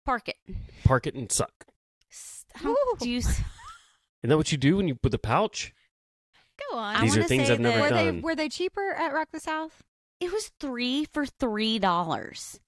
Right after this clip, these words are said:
Speaker 3: Mm-hmm. See this? Rock the South,
Speaker 1: <laughs>
Speaker 3: taking
Speaker 1: Oh.
Speaker 3: Zen to the people.
Speaker 1: Bobby was like, "This was worth it." Like, with his Montgomery, he was like, "I can't believe that th-, this is what it was."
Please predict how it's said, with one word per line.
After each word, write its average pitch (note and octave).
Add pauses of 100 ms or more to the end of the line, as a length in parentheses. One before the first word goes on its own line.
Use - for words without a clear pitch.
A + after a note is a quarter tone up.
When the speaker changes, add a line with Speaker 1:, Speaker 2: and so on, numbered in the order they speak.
(100)
Speaker 3:
Mm-hmm. G#3
See A#3
this? A#3
Rock A#3
the A#3+
South, A3+
Speaker 1:
<laughs> A3
Speaker 3:
taking B3
Speaker 1:
Oh. -
Speaker 3:
Zen A#3
to B3
the G#3
people. F#3+
Speaker 1:
Bobby A#3+
was C4+
like, A3+ (100)
"This G3+
was D#3+
worth F#3
it." A#2+
Like, E3+
with F3+
his F#3
Montgomery, F#3
he G3+
was F3+
like, D#3
"I B3+
can't G#3+
believe F3+
that C#3+
th-, C#3+
this D#3
is D3+
what C#3
it A#2+
was." B2+